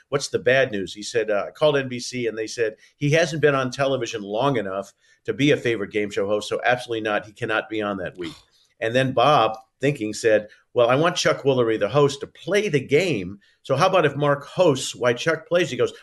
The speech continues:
"Oh, he can host it. He just can't be on as a favorite game show host." So I hosted Scrabble on N B C when Chuck Woolery played, Chuck Woolery played that week. And all of a sudden, I was looked at as a guy who,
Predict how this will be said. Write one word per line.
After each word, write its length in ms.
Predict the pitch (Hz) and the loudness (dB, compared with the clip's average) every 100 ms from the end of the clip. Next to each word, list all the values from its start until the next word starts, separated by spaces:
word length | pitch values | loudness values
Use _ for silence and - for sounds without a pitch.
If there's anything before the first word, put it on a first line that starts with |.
| - | 0
"Oh, 60 | |
he 100 | 190 | 2
can 140 | 196 113 | 2 4
host 260 | 165 - | 2 2
it. 100 | 98 | -6
He 100 | 120 | -6
just 180 | 131 131 | -8 -4
can't 180 | 131 120 | -4 -2
be 100 | 120 | -4
on 100 | 113 | -4
as 120 | 101 | -6
a 20 | |
favorite 280 | 120 110 95 | -4 -4 -2
game 160 | 120 160 | -4 -2
show 220 | 101 90 | -2 -2
host." 300 | 90 82 - - - | -4 -8 -16 -20 -18
So 200 | - 147 | 2 4
I 160 | 165 185 | 4 4
hosted 420 | 180 220 202 151 | 4 4 2 -2
Scrabble 400 | - 180 175 135 | 2 2 4 2
on 100 | 131 | 2
N 160 | 156 | 0
B 160 | 151 131 | 0 -4
C 540 | 123 156 160 101 107 - _ _ | -4 0 0 0 -8 -16 _ _
when 340 | - 131 123 123 _ | -2 0 0 -4 _
Chuck 220 | - 160 156 | -2 0 2
Woolery 440 | 170 160 135 123 | 4 4 2 0
played, 320 | - 175 170 | 2 2 2
Chuck 200 | - 147 | -2 0
Woolery 340 | 156 147 127 127 | 2 2 0 0
played 180 | 185 | 0
that 180 | 147 113 | 2 0
week. 260 | 110 120 - - - - | -2 -8 -10 -20 -12 0
And 120 | 139 | 2
all 80 | 170 | 4
of 80 | |
a 40 | 156 | 2
sudden, 360 | 170 147 135 | 2 2 0
I 100 | 92 | 0
was 140 | 131 127 | 0 2
looked 180 | 110 143 | 2 4
at 160 | 127 | 4
as 220 | 117 110 | 4 2
a 80 | 113 | 0
guy 200 | 104 127 | 4 4
who, 220 | 123 123 | 2 -2